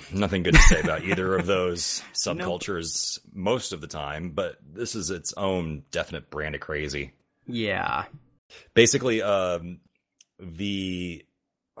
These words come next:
Speaker 1: I don't even really know how to describe this. This is a long piece, but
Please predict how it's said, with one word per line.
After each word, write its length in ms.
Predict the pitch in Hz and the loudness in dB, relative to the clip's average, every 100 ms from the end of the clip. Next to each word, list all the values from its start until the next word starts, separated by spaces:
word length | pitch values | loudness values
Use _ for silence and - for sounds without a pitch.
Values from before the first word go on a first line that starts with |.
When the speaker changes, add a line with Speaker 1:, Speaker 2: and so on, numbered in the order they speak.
| - - - - - - _ | -16 -16 -18 -20 -20 -20 _
Speaker 1:
I 80 | 135 | -2
don't 100 | 143 | 0
even 160 | 95 78 | 0 -4
really 180 | 76 | -6
know 140 | 71 67 | -6 -8
how 80 | 71 | -8
to 80 | |
describe 280 | 69 - 73 | -8 -6 -4
this. 120 | 71 | -4
This 160 | 101 73 | -4 -6
is 60 | 78 | -6
a 40 | |
long 220 | 80 76 | -6 -6
piece, 320 | 73 82 73 - | -4 -4 -2 -2
but 240 | 85 78 | -2 -4